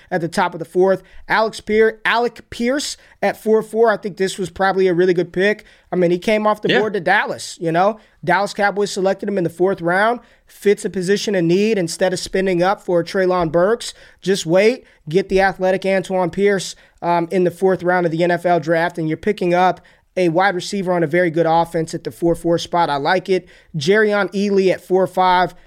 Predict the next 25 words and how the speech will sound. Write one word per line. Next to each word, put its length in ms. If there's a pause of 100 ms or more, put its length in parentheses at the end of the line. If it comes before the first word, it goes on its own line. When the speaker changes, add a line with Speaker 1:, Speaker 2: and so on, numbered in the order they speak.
(120)
Speaker 1:
No, 280
thank 360
you. 120
He's 200
little. 440
He's 240
not 260
gonna 140
be 200
anything 360
of 80
consequence 600
at 80
the 80
next 300
level. 400 (220)
Loved 280
him 120
at 100
Ole 200
Miss, 320
but 120
no, 160
thank 400
you. 240